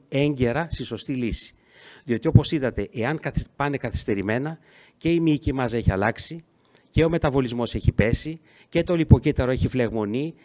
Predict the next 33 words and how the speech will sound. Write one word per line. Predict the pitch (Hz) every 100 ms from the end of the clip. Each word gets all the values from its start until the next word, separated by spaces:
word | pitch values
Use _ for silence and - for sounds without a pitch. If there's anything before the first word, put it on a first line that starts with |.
| _ _
και | - -
πάρα | 180 185
πολλοί | 156 131 139
άλλοι | 139 127
μηχανισμοί | 117 117 113 110 135
ορμονικοί | 117 113 104 -
που | -
δεν | 120 123
έχουμε | 110 113 104
το |
χρόνο | 98 113
να |
τους | 107
πούμε | - 113
σήμερα, | 95 117 135 170 175 - - -
δείχνουν | 139 170 156
ότι | 139 151
είναι, | 156 - - -
η | 135 - - 120
παχυσαρκία | 107 - 107 -
γίνεται | 147 160 170
ακόμα | 196 170 156
πιο | 156
σοβαρή | 143 131 117 131 160 - -
από | 113 127
ό,τι | 120
ξεκίνησε. | - 107 113 87 80 - _ _ _ _ _ _ _ - - - -
Άρα, | 160 156
στο | -
ερώτημα | 123 160 143 139
του | -
κυρίου | 127 135
Γκουμά, | 110 104 151 185